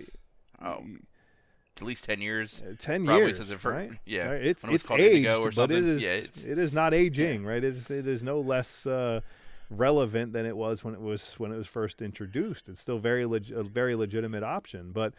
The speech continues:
Speaker 2: meanwhile, you know, we get a, <laughs> literally
Speaker 1: <laughs>
Speaker 2: dozens, hundreds of new client-side frameworks a day, <laughs> right?
Speaker 1: Yes.
Speaker 2: And,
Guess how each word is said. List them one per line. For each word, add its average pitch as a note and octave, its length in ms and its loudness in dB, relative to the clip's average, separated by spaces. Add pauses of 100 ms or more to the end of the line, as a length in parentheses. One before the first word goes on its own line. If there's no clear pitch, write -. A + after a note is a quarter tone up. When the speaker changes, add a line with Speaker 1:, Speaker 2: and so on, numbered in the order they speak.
(280)
Speaker 2:
meanwhile, A#2+ 600 6 (260)
you B2 100 -6
know, A2+ 120 0
we C3 160 2
get C3+ 160 8
a, C3 400 2 (140)
<laughs> A#2+ 140 0
literally B2+ 800 2 (180)
Speaker 1:
<laughs> - 200 -14
Speaker 2:
dozens, E3 480 8
hundreds E3 480 2
of B2+ 240 0
new D#3+ 320 8
client-side D#3+ 800 4
frameworks E3 580 4
a B2 120 0
day, C3+ 380 6 (220)
<laughs> - 180 0
right? D#3 280 -4
Speaker 1:
Yes. G#2 440 -4 (300)
Speaker 2:
And, D3+ 600 6